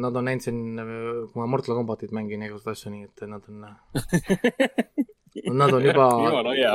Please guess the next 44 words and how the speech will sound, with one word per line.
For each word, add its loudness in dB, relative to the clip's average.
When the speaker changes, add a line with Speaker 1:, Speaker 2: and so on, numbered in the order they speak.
Speaker 1:
no -2
ka 10
tea, 12
kas 8
treenitud, 8
võib-olla 6
rikutud 2
võib-olla -4
siis -16
juba. -14
Et, -4
et 8
siin 6
Agnes 2
tegi 4
ka 10
Speaker 2:
No, 8
Speaker 1:
nalja, 6
Speaker 2:
jah. 2
Speaker 1:
nalja, 6
et, -2
et 4
uus 8
aasta 6
on 6
alanud 6
juba 0
ja, 0
ja -2
meie 6
jaoks, 0
meie 0
mõlema 4
jaoks -8
on -2
siis, -2
äh, 0
aasta 4
vanema -2
tiitel 0
juba 0
aknast -6
välja 2
lennanud. -4